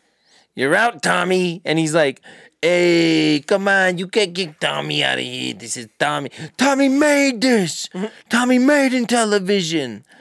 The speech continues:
Speaker 2: He's like, Tommy, no, he's still the president. I still get a say. Like, no, you don't, dude. Oh, fuck. I don't know.
Speaker 1: Hmm.
Speaker 2: If you've heard anything about the Intellivision Amico fiasco going on,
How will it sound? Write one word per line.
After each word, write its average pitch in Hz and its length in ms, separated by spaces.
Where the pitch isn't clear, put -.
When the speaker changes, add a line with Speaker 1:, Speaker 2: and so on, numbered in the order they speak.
Speaker 2:
He's 131 200
like, 117 340
Tommy, 185 580
no, 139 380
he's 160 280
still 220 220
the 175 100
president. 214 640
I 220 140
still 254 220
get 240 140
a 214 120
say. 233 540
Like, 107 120
no, 101 120
you 82 80
don't, 73 200
dude. 85 180
Oh, 87 120
fuck. - 180
I 127 100
don't 135 100
know. 107 140
Speaker 1:
Hmm. 104 60
Speaker 2:
If 139 160
you've 175 180
heard 156 220
anything 117 380
about 107 240
the 104 140
Intellivision 117 720
Amico 104 640
fiasco 101 540
going 95 220
on, 98 200